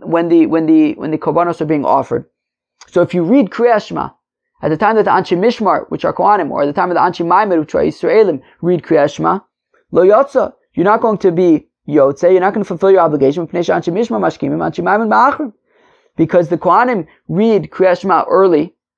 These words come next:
because they have a lot, a lot of work to do and they might miss it if they're busy with their work. So they read Kriya Shema early. And Anshe Maimed only read Kriya Shema later after the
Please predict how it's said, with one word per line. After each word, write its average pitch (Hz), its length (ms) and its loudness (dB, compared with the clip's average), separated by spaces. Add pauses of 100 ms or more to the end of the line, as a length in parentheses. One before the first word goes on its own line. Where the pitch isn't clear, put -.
(1000)
because 151 260 0
they 151 60 0
have 143 100 2
a 143 60 2
lot, 160 280 0
a - 60 -2
lot 160 200 2
of 156 100 2
work 175 180 2
to 165 80 -10
do 151 140 0
and 147 80 -2
they 147 60 -2
might 151 200 -2
miss 180 260 -2
it - 240 -4 (200)
if - 160 -12
they're 151 220 0
busy 151 300 -2
with 147 140 -4
their 139 100 -2
work. 139 200 -2
So 151 100 -4
they 147 60 0
read 175 160 2
Kriya 165 200 -2
Shema 139 140 -8
early. 131 260 -2 (200)
And - 80 -4
Anshe 165 280 0
Maimed 185 460 0 (180)
only 208 260 0
read 190 180 0
Kriya 185 280 0
Shema 165 320 -2 (760)
later 202 420 2
after 180 420 0
the 175 160 -2